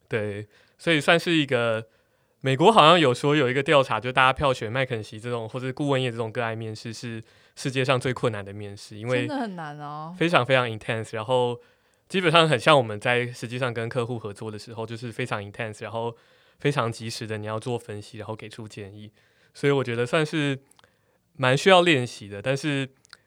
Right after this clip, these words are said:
Speaker 1: 很多时候就是你习惯了，然后你有基本的一些了解，然后，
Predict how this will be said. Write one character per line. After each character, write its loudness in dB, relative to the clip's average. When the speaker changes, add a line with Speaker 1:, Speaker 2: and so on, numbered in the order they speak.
Speaker 1:
很 -4
多 2
时 2
候 6
就 -2
是 0
你 -2
习 -10
惯 -2
了， -6
然 -8
后 -4
你 -8
有 -6
基 -12
本 -6
的 -10
一 -8
些 -10
了 -6
解， -10
然 -10
后， -4